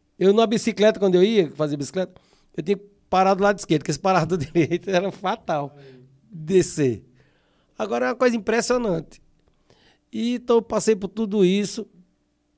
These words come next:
Fui hoje, depois eu fiz os, os exames, fiquei normal.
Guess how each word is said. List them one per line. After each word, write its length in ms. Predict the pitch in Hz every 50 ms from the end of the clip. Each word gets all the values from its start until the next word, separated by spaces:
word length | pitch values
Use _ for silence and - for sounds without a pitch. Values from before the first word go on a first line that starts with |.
| _ _ _ _ _ _ -
Fui 380 | - - - 156 175 196 208 202
hoje, 200 | 196 208 202 156
depois 300 | 180 190 190 196 185 175
eu 60 | 165
fiz 180 | 131 185 170 165
os, 160 | 175 165 - _ _ _ _ -
os 100 | 135 139
exames, 300 | 170 151 147 170 175 - - - - - _ _ _ _ _ _ _ _ _ _ _ _ - -
fiquei 260 | - - - 185 180 180
normal. 800 | 190 220 320 262 226 233 214 165 139 135 143 156 156 156 _